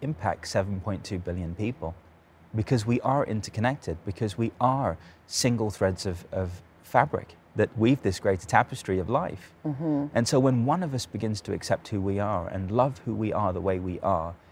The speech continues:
Speaker 1: it begins to vibrate out to everyone else.
Speaker 2: Is that why,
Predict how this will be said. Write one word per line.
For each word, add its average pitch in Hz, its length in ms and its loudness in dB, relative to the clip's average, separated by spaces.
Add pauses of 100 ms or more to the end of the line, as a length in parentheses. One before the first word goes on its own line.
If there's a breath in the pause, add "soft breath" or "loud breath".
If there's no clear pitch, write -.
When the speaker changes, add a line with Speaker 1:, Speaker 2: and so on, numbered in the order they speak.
(160 soft breath)
Speaker 1:
it 101 140 -2
begins 110 380 0
to 101 100 -2
vibrate 95 560 0
out 87 260 -6
to - 160 -4
everyone 90 460 -2
else. 85 380 -8 (760 loud breath)
Speaker 2:
Is 190 220 4
that 240 260 6
why, 175 720 4